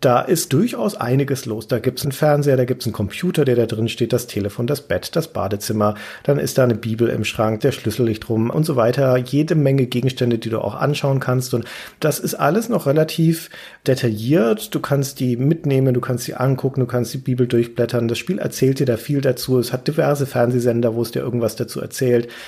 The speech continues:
Du kannst sogar noch mal einschlafen oder ohnmächtig werden, dann kriegst du eine Traumsequenz eingespielt. Allein in dieser Anfangssequenz ist schon mächtig was los.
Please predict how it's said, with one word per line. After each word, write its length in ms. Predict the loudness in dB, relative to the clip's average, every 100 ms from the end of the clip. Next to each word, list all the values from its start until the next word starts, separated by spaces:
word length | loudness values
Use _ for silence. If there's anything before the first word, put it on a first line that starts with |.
| -8
Du 80 | -4
kannst 280 | 0 0 0
sogar 240 | 0 2
noch 100 | 2
mal 180 | 2 2
einschlafen 680 | 2 2 0 -2 -2 -2 -2
oder 160 | -2
ohnmächtig 460 | 0 -2 -2 -6 -4
werden, 260 | -2 -2
dann 160 | -2 -4
kriegst 260 | -6 -8 -6
du 60 |
eine 140 | -6 -6
Traumsequenz 600 | -4 -2 -2 -2 -4 -4
eingespielt. 560 | -4 -4 -4 -2 -4 -4 -12 -6
Allein 340 | 2 4 4 2
in 100 | 0
dieser 280 | 0 -2
Anfangssequenz 680 | -2 -2 -2 -2 -4 -2 -2
ist 120 | -2
schon 240 | -2 0 2
mächtig 400 | 0 -4 -8 -6
was 200 | -8 -6
los. 340 | -8 -6 -10